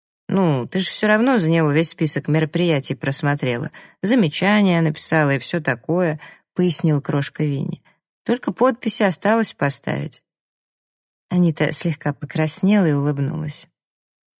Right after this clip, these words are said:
"У вас почерк не похож. Знаешь, машинка мне ещё долго будет нужна. Может, домой пойдёшь? Всё равно господину Мангеру сегодня не до нас".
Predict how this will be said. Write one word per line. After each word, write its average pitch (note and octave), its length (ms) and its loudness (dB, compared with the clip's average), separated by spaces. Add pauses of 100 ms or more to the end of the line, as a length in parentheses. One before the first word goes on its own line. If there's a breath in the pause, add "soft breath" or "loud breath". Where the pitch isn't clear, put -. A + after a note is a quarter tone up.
(280)
"У G#3 80 0
вас G#3 260 2
почерк G#3+ 460 0
не D3+ 140 2
похож. - 600 -6 (720 loud breath)
Знаешь, B3 460 2
машинка G3 480 2
мне G#3 160 6
ещё G#3 180 0
долго F#3+ 360 0
будет C#3+ 280 -2
нужна. D3 480 0
Может, E3+ 280 -2
домой G#3 340 4
пойдёшь? C#3+ 560 -4 (360)
Всё - 160 -2
равно B3 260 4
господину E3+ 480 2
Мангеру E3+ 400 2
сегодня D3 400 0
не C3+ 160 0
до B2+ 160 -2
нас". C3+ 400 -4